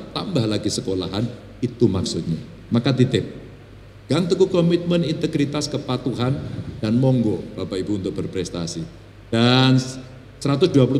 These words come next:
tujuh kepala sekolah yang menjalani rotasi tempat tugas karena prestasi ataupun karena, eh, cerita yang lain, kita harapkan komitmen, loyalitas, integritas ini jangan sampai pudar.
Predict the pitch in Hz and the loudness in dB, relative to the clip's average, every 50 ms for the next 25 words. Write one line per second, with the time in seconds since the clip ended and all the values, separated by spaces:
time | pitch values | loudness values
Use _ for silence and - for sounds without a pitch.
0 | - 139 135 - - 123 113 - 127 120 - 123 123 123 123 120 120 117 117 107 | 2 2 2 2 0 0 0 0 -2 -2 0 0 2 2 4 4 6 6 6 4
1 | 104 107 104 104 110 113 113 110 113 110 110 117 110 113 117 110 - 107 104 113 | 4 2 0 2 2 2 2 2 0 0 -2 -2 -2 -2 -2 0 0 -2 0 0
2 | 110 107 - 104 - 110 101 - 110 104 104 104 104 104 - 120 113 - 185 220 | -2 -2 -2 -2 -2 -2 -2 -2 -2 0 0 0 0 0 -2 -2 -2 -2 -2 -4
3 | - - - 147 120 110 - 120 110 110 - 117 110 107 107 104 101 104 107 104 | -2 0 0 0 0 0 0 -2 -2 0 0 0 0 0 0 0 0 0 0 0
4 | 101 104 104 - - - - - - - - - - 101 104 104 101 98 95 90 | 0 -2 -6 -8 -14 -16 -18 -20 -20 -20 -18 -12 -6 -4 -2 -2 -2 -2 -4 -4
5 | 87 85 - - - - - 156 147 139 117 - 131 120 120 113 110 110 127 180 | -6 -8 -10 -14 -12 -4 2 4 4 4 4 4 4 4 4 4 4 2 4 4
6 | 190 147 131 160 180 214 - - - - - - - - - - - - - - | 4 4 4 4 2 0 -4 -8 -12 -14 -16 -18 -18 -20 -20 -20 -20 -20 -20 -20
7 | - - - 120 117 104 127 107 107 113 110 104 104 - - 143 143 147 151 147 | -16 -8 -4 -4 -2 -2 -2 -2 0 0 0 0 -2 -2 0 0 0 2 0 0
8 | 135 131 - - - - - - - - - - - - - - - - - - | -2 -4 -6 -8 -12 -14 -16 -16 -18 -20 -20 -20 -20 -20 -20 -20 -20 -20 -20 -20
9 | - - - - - - - - - - - - 135 131 127 131 139 143 139 - | -20 -20 -20 -20 -20 -20 -20 -20 -20 -10 0 4 6 6 8 6 4 2 0 0
10 | 147 139 139 143 139 135 131 127 131 127 123 127 123 123 131 127 - - 123 117 | -2 0 0 2 4 4 4 6 6 4 4 2 2 0 -2 -2 -2 0 0 0
11 | 117 120 - 113 104 104 113 110 107 113 - 113 107 117 120 123 120 120 117 - | 0 0 0 0 -2 -2 -2 -4 -4 -2 -2 0 2 2 4 4 2 2 0 -4
12 | - - - - - - - - - - 110 107 107 101 98 98 104 95 92 90 | -6 -8 -8 -8 -10 -10 -12 -12 -6 -4 -4 -2 -2 -4 -4 -6 -6 -6 -6 -4
13 | 90 98 98 98 - - - - - 98 - 87 85 - | -4 -4 -4 -6 -8 -12 -12 -8 -6 -6 -4 -6 -6 -8